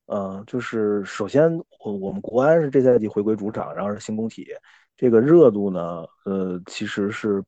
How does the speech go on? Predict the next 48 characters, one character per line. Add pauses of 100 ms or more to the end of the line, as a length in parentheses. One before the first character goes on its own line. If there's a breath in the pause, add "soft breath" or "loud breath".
(160)
比
我
自
己
预
想
的
要
好
一
点，
因
为
我
一
开
始
有
点
悲
观，
因
为
大
家 (300 soft breath)
三
年
没
有
主
场
了，
我
怕
大
家
没
有
这
个
看
球
的
习
惯
了。
但
是